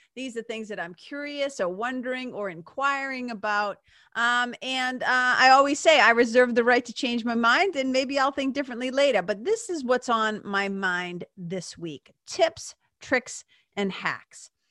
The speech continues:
And I wanna dive into these. So I'm gonna, I'm gonna kinda go over each one of these things, um, briefly, and then I'll dive more deeply into them, um, and let you know, uh, what actually,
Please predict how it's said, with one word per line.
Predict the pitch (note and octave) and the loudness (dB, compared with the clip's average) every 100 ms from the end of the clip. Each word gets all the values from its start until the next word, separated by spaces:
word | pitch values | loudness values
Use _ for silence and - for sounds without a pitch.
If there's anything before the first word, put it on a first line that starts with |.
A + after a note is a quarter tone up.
| _ _ - | _ _ -8
And | C#4+ B3+ | -6 -4
I | D#4+ | -4
wanna | A4 C#5+ E4 | -4 -6 -4
dive | C#4 C4 | -2 -2
into | B3+ B3 | -4 -8
these. | G#3 G3 | -8 -8
So | C#4 | -6
I'm | F4 | -6
gonna, | B4+ - | -8 -6
I'm | F4+ | -6
gonna | B4 C#5+ - G#4+ | -6 -12 -10 -10
kinda | G4 D4 | -8 -4
go | D4+ C#4 | -4 -2
over | C4+ C#4 A#3 | -4 -4 -6
each | - C4+ B3+ | -8 -14 -12
one | B3 B3 | -12 -12
of | A3+ | -12
these | G#3+ G#3 | -12 -14
things, | - A3 G3+ G3 G3 F#3+ - | -14 -14 -12 -12 -14 -18 -16
um, | G3+ G3 F#3+ F#3 F3+ _ _ _ - | -14 -12 -12 -14 -16 _ _ _ -8
briefly, | A#3 D#4+ F4+ - G3 E3+ D3 G#3+ _ _ | -4 -2 -4 -8 -12 -12 -12 -16 _ _
and | G#3+ A#3+ | -12 -8
then | A#3+ | -4
I'll | A#3 A3+ | -6 -4
dive | B3 B3+ D#4+ F#4+ | -2 0 0 -2
more | C#4+ C4 B3 | -2 -2 -2
deeply | G3 A#3 G#3+ A3+ A3+ - | -4 -8 -6 -6 -6 -6
into | G#3 G#3 A3+ | -8 -8 -6
them, | G#3 G3+ G3 F#3+ _ _ _ _ _ _ G3+ | -4 -4 -6 -16 _ _ _ _ _ _ -8
um, | G#3 G#3 | -6 -6
and | A#3 | -8
let | A3+ G#3+ - | -8 -8 -8
you | A3 G#3+ G3+ | -6 -6 -8
know, | A3 G#3+ A3 G#3+ G#3+ G#3 - | -6 -4 -2 -2 -4 -6 -8
uh, | G3+ G3+ | -6 -6
what | - G3+ G3+ B3+ D#4+ - - | -8 -12 -4 0 0 -2 -6
actually, | A3 A3+ A#3 - A#3+ A3+ A3 G#3 | -2 -2 -2 -8 -10 -10 -10 -12